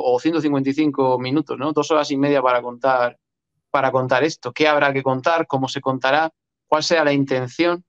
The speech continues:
¿no? de la realizadora en cuanto a la narrativa de, de la película?". Y creo que de ese tema sí que se puede hablar mucho sin entrar,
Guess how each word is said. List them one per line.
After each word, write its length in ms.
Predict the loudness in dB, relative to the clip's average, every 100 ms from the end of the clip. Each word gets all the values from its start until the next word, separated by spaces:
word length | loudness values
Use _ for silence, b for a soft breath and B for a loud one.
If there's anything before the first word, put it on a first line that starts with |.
| _
¿no? 240 | -6 -6 -8 _ _ _ _ _ -6
de 280 | 0 2
la 100 | 2
realizadora 720 | 2 0 0 -2 0 2 2
en 100 | 0
cuanto 340 | -2 -2 0 0
a 60 |
la 120 | 0 -2
narrativa 500 | -2 -2 0 2 2
de, 300 | 0 -2 -4
de 160 | 0
la 140 | 0 0
película?". 420 | -2 0 -2 -4 _ _ _ _ _ _
Y 440 | 0 2 4 2 2
creo 180 | 0 2
que 100 | 2
de 60 |
ese 180 | 2 0
tema 220 | 0 0 -2
sí 140 | -2
que 100 | -2
se 120 | -2
puede 240 | 0 2 2
hablar 240 | 2 0
mucho 380 | 0 -2 -4 -6 _
sin 240 | -4 0 0
entrar, 600 | 0 0 2 2 -2